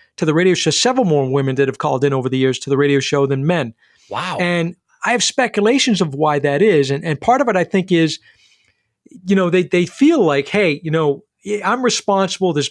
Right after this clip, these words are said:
Speaker 1: there's more divorces. There's more things going on. There's more women working in the workforce.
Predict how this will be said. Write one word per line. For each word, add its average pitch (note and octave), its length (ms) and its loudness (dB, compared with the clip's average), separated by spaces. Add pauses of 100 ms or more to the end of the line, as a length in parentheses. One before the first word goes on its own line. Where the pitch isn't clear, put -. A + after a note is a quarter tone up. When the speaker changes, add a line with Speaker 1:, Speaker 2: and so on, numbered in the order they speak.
Speaker 1:
there's D#3+ 160 0
more D#3 180 2
divorces. F#3 600 2
There's C#3+ 120 -6
more F3 160 -2
things F3 240 -2
going E3 280 0
on. F#3 260 0
There's D3+ 160 -2
more E3+ 240 0
women E3 260 0
working D#3 260 -2
in C3+ 60 -4
the C3+ 60 0
workforce. F3 500 -2